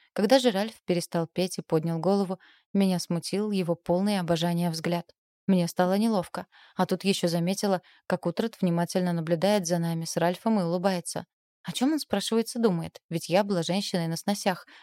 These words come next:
Мой живот, так долго остававшийся небольшим, ныне раздуло, как бочонок. Я даже ходила, словно выгнувшись назад, и давно забыла, как это — быть гибкой и лёгкой в талии, как можно нагнуться и без труда завязать башмак. Но теперь мне осталось не так и долго ждать.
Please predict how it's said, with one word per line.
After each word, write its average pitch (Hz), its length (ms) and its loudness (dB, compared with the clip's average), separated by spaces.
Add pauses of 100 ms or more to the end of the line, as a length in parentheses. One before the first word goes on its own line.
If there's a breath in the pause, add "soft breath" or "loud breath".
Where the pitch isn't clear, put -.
(100)
Мой 190 180 6
живот, 175 380 -2 (100)
так 180 200 0
долго 190 340 2
остававшийся 180 720 -2
небольшим, 170 580 0
ныне 170 200 0
раздуло, 190 440 0
как 165 200 -6
бочонок. 180 520 -2 (240 loud breath)
Я 254 100 6
даже 202 220 2
ходила, 196 420 2
словно 165 380 0
выгнувшись 175 540 -4
назад, 170 340 -2 (280 soft breath)
и 190 60 -2
давно 175 240 4
забыла, 170 400 2
как 185 260 -2
это — - 260 -10 (140)
быть 170 260 0
гибкой 175 480 -2
и 165 40 0
лёгкой 175 400 0
в - 80 -20
талии, 190 420 0 (420 loud breath)
как 196 200 0
можно 185 300 2
нагнуться 170 540 -2
и 170 60 -2
без 165 180 -6
труда 170 360 0
завязать 170 400 -2
башмак. 175 480 -2 (260 soft breath)
Но 202 120 4
теперь 269 320 2
мне 226 180 4
осталось 220 460 2
не 170 100 0
так 175 220 0
и 185 40 4
долго 175 300 4
ждать. 170 380 -6